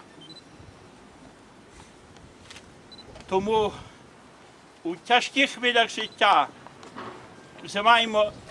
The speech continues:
до неї помочі, просім її, а вона вислухає нас,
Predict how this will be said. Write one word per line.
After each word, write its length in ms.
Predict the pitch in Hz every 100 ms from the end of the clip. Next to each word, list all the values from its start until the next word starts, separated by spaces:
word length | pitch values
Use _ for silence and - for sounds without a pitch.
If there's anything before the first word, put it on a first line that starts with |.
| 160
до 120 | 196
неї 340 | 208 208 196
помочі, 640 | 190 - 208 190 156 139 - -
просім 580 | 254 269 - 294 285 214
її, 380 | 160 135 113 104 - - - - - -
а 80 | 175
вона 200 | 190 196
вислухає 720 | 208 190 - 139 - 120 117
нас, 200 | 113